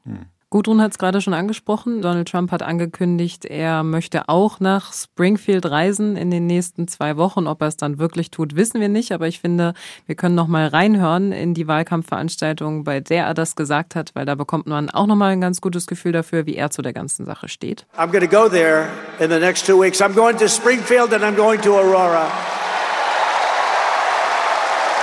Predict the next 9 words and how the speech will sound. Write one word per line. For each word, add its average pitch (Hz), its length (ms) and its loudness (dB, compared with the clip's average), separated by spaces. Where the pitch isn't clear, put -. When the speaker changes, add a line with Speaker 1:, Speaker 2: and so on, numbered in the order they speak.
Speaker 3:
You 285 140 4
may 339 220 4
never 370 320 2
see 381 280 2
me 359 220 0
again, 302 320 -2
but 294 140 -2
that's 240 240 -4
okay. 180 300 -2